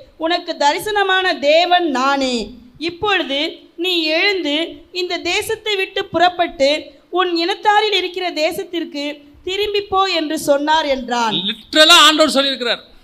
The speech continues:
Speaker 2: லிட்டரலா ஆண்டவர் சொல்லியிருக்காரு, "புறப்பட்டு போ" அப்படின்னு சொல்லி. இருபது வருஷம் அங்க வேலை செஞ்சிருக்கிறான். கர்த்தர் அந்த இருபது வருஷத்துல இப்ப சொல்றாரு, "நீ போதும், என்ன செஞ்ச?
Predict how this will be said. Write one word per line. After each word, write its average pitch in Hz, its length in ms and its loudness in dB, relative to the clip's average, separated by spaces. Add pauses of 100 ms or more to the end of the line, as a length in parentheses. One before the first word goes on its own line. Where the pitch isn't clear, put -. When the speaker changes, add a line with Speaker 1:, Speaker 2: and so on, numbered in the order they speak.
(500)
Speaker 2:
லிட்டரலா 220 400 -2
ஆண்டவர் 233 340 0
சொல்லியிருக்காரு, 208 380 -2
"புறப்பட்டு 202 340 -2
போ" 185 440 0
அப்படின்னு 170 260 -2
சொல்லி. 196 280 -4 (340)
இருபது 269 220 4
வருஷம் 277 240 2
அங்க 262 120 -2
வேலை 254 180 -2
செஞ்சிருக்கிறான். 220 340 0 (540)
கர்த்தர் 247 400 4
அந்த 202 160 -4
இருபது 277 200 4
வருஷத்துல 277 200 -6
இப்ப 269 180 2
சொல்றாரு, 269 520 2
"நீ 208 80 -6
போதும், 262 280 2
என்ன 247 120 0
செஞ்ச? 240 420 4